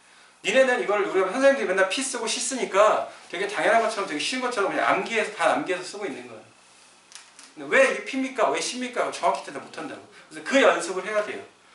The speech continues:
그 연습을 하면서 실력이 엄청 느는 거야. 그래서 쉬워지는 거, 알았지? 오케이? 잘 봐.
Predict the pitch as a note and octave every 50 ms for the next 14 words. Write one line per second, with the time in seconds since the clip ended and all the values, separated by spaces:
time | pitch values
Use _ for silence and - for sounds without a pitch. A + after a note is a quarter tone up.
0 | - - - _ _ - - - C4 A#3 G#3 G#3 A3 A3+ C4 - - B3 C4 C#4
1 | C#4 C#4 C4+ C4+ C4 C4 D4 D4 C4+ C4+ G#3 E3 D3 - F#3 E3+ D3 D3+ F3+ F#3+
2 | F#3 D#3+ A#2 G2 - - - F3 F3 F3 F#3 - - A#3 A#3 A3+ - D3 C#3 C#3+
3 | C3+ B2 A#2 A2 G#2+ - - - - - - - - - _ _ _ _ _ -
4 | - - - - - _ - F3+ F3+ - A3+ A3+ A3+ A3+ - - - - - _
5 | _ - - - - _ _ _ _ - - - - F#3+ F#3+ F#3 F#3 - C4+ C4+
6 | -